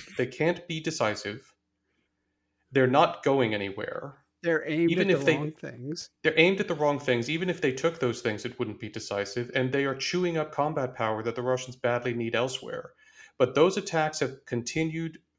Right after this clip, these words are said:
Speaker 1: unabated throughout all of the collapses.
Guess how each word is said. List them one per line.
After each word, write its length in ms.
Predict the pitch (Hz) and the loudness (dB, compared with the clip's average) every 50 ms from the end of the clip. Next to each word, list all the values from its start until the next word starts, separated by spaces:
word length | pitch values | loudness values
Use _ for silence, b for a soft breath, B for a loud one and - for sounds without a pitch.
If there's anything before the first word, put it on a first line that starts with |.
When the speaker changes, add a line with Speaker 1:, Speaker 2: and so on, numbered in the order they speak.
| _ _ _ _ - - | _ _ _ _ -4 0
Speaker 1:
unabated 720 | 139 156 175 170 - 151 151 151 147 123 - - - - - _ _ _ _ _ _ _ _ _ _ _ _ _ - | 2 2 2 2 2 2 2 2 -2 -4 -6 -8 -14 -18 -20 _ _ _ _ _ _ _ _ _ _ _ _ _ -12
throughout 300 | - 131 139 135 131 123 | -4 2 4 4 6 6
all 240 | 127 123 147 160 160 | 6 8 8 8 6
of 80 | 156 | 4
the 80 | - 139 | 0 -4
collapses. 920 | - - 131 123 123 123 120 120 - - - - - - - - - | -2 0 0 2 2 0 0 -2 -6 -12 -14 -14 -16 -16 -16 -18 -18